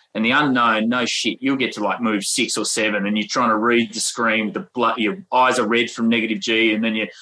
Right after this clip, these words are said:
inverted, fucking trying to read the bloody, what, is that a freaking quarter turn on the, you know, you just, it cooks you, but it's so much fun. And you shit the bed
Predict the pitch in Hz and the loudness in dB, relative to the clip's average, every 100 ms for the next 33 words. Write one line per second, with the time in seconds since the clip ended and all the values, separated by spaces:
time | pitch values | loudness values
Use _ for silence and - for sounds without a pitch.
0 | - - 139 117 127 131 127 123 123 _ | -16 -2 -2 2 4 4 4 2 -2 _
1 | - _ _ _ 127 127 - 147 127 135 | -20 _ _ _ -6 -6 0 2 4 4
2 | 139 127 143 127 135 165 175 - 175 175 | 2 0 0 2 2 2 0 -4 0 2
3 | 151 135 135 - 165 139 123 - 156 147 | 4 2 -2 -6 -2 0 -2 2 2 2
4 | - 151 143 139 127 120 120 _ _ _ | 0 0 2 2 2 0 -4 _ _ _
5 | _ _ - - 127 160 127 131 160 160 | _ _ -20 -14 -4 0 2 4 2 4
6 | 147 - - - 147 120 - 185 - - | 0 -2 -10 -4 -4 -2 2 2 2 -4
7 | 92 107 120 117 - 180 143 120 135 113 | -6 -4 -4 -2 0 2 2 0 2 2
8 | 110 117 - - _ - 185 - 156 107 | 0 -4 -12 -20 _ -2 0 2 0 2
9 | 117 113 | 2 2